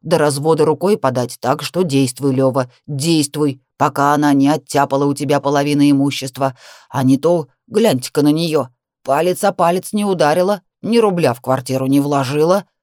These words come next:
а после развода половину ей подавай. Ишь, как устроилась", ворчала в трубку мать. Закончив разговор, Лев сел на кровать и, глядя на девушку, попытался воскресить в голове события вчерашнего вечера.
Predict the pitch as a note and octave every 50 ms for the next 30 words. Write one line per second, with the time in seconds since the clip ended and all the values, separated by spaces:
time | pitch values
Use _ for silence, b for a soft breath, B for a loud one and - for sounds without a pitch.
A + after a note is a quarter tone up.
0 | _ _ - C#3 D3+ D3 - D#3 D3 - D3+ D3+ D3+ D3+ D3 C#3 C3+ C#3+ D#3 E3+
1 | E3+ D3+ - D3+ D3 C#3 C3 C3 C#3 F3+ B3 A3+ E3+ B2+ C3 C#3 C#3 - D3 C3
2 | C3+ C3 C3 B2+ B2+ A#2+ - _ _ _ _ _ _ _ _ - C#3+ F3+ B3+ D4
3 | - - - - D#4 D4 D4 A#3+ - - - A3+ G3 E3 - C3+ C3 A#2+ A#2 -
4 | - - - _ _ _ _ _ _ _ _ _ _ _ _ _ _ - C3+ C#3+
5 | C#3 B2+ B2 - C#3+ C3+ C3 C3 B2+ - C#3+ C3 B2 - - D3 C#3 C3 A#2+ A#2
6 | B2 - - _ _ _ _ _ _ _ _ _ _ _ _ _ _ _ _ _
7 | _ _ _ _ _ _ _ _ _ _ - D3 E3+ - G#3+ G#3+ G3 - G#3 -
8 | F#3+ F#3+ E3+ - F3 E3+ E3+ A#3 C4+ B3+ G3 F3+ G#3 A3 - - - - F#3+ F3+
9 | F3 E3 D#3 D3+ - D3+ D3 D#3+ G#3+ A#3+ A#3+ - B B B B B B B -
10 | F3+ F3 F3+ G#3 A#3+ B3 G#3+ A3 G3+ G3 - - F3+ F#3 F3+ E3 G#3 B3+ A#3 A#3+
11 | - - G3 F#3+ F3+ - F3+ - G3+ G#3 - - F#3+ F3 E3+ - - F3+ E3 -
12 | A3 F#3 F3 C#3 C3 D#3+ D#3 D#3 D3+ G3+ G3 - E3+ C#3 C3 D#3+ E3 - - D3+
13 | C#3+ - - D3 C#3 C#3 C#3 B2 - D3 C#3 C#3 A#2+ G#2+ F2+ - - - _ _
14 | _